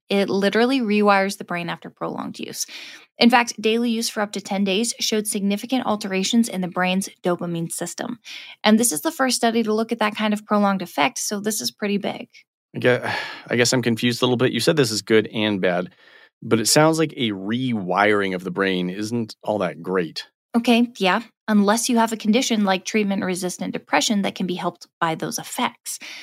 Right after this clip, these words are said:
Speaker 1: The big revelation here is that different parts of the brain react differently to ketamine, and that means that any new treatment needs to be targeted.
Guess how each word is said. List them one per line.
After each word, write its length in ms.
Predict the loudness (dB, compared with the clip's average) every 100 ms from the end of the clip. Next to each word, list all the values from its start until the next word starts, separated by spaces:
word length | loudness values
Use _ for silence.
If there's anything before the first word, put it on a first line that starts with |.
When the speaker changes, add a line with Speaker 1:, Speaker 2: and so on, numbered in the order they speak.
| -18 -20 _
Speaker 1:
The 200 | 6 6
big 200 | 6 2
revelation 520 | 2 2 0 0 2
here 180 | 2 0
is 160 | -2 -2
that 220 | -2 -2
different 280 | -2 -2 -2
parts 280 | -2 -2 -2
of 80 |
the 100 | -4
brain 340 | -2 0 0 -2
react 440 | -2 0 -2 -4 -6
differently 440 | -2 -2 -4 -8
to 60 | -8
ketamine, 560 | -8 -6 -6 -8 -10 -4
and 160 | 2
that 140 | 2 2
means 240 | 0 0
that 160 | -4 -2
any 240 | 2 4
new 140 | 4 4
treatment 460 | 0 0 0 0
needs 260 | 0 -2 -4
to 80 | -4
be 140 | -4
targeted. 580 | -4 -6 -6 -6 -12